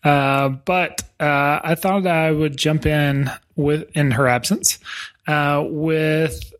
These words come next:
a little tidbit that I think about a lot that I think might be helpful, um, to our group, uh, as far as both folks that are considering taking the plunge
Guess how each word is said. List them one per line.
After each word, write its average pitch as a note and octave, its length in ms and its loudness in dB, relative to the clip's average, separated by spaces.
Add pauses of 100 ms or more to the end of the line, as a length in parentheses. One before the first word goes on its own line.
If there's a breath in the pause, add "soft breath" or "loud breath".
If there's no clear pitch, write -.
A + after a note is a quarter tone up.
a D#3 120 2
little D#3+ 280 0
tidbit C#3+ 580 0
that C#3 340 0
I D3 80 0
think C#3+ 220 -2
about C#3+ 220 2
a C#3+ 80 0
lot C3 420 0 (160)
that D3+ 180 0
I C#3 120 2
think D#3+ 200 2
might D3 200 -4
be D3 80 4
helpful, C#3 580 0 (140)
um, C#3 360 0
to - 120 2
our C#3+ 80 0
group, E3 360 -2 (240)
uh, D3 400 0
as D3 220 0
far C#3+ 380 0
as C#3+ 340 2 (640 loud breath)
both G#3 240 0
folks - 380 0
that F3+ 240 0
are F3 480 2 (680)
considering G3+ 760 0
taking F#3+ 380 0
the F3 60 0
plunge F3+ 800 0